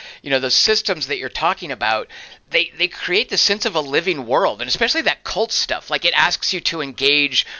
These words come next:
with the military and the warring parties, and like, like you mentioned, the mercenaries, and even the economy. Like, you find yourself going, "Okay, well, where's a,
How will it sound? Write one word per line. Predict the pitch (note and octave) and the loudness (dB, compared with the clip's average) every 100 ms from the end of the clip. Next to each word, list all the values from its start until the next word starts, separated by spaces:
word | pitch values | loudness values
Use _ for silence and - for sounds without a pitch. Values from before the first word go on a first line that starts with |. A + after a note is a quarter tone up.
| - | -10
with | B2+ C3+ B2+ | 0 0 0
the | C3+ | 0
military | C#3+ D#3+ - C#3+ A#2+ A2+ | 2 2 2 2 4 2
and | A2 | -2
the | |
warring | A#2 B2+ C3+ C#3+ C3 | -4 -2 2 0 0
parties, | - C#3 C#3 B2+ G#2+ G#2 | -2 2 4 2 0 -2
and | A#2 A#2+ - - - | -2 -6 -14 -10 -2
like, | B2 B2+ | -2 0
like | B2+ A#2+ | -4 -4
you | B2 | -6
mentioned, | B2+ C3 C#3 B2+ | -4 -4 -4 -4
the | |
mercenaries, | B2 C3 C#3+ - C3 A#2+ A#2 G#2 - - - | 0 2 2 2 2 2 0 0 -4 -4 -2
and | D3 | 2
even | E3+ F3+ | 2 2
the | D#3 | -2
economy. | C3 - C#3 D3 B2 G#2 | -2 0 0 0 -2 -4
Like, | A#2 C#3 | -4 -6
you | |
find | C3+ D3+ C#3+ | -2 0 0
yourself | C#3 D3+ C3+ | -2 -4 -6
going, | - C#3 | -6 -4
"Okay, | D#3+ - D3+ | -6 -6 -8
well, | C#3 C3 | -6 -6
where's | C#3+ G3+ | -4 -4
a, | G#3 | -6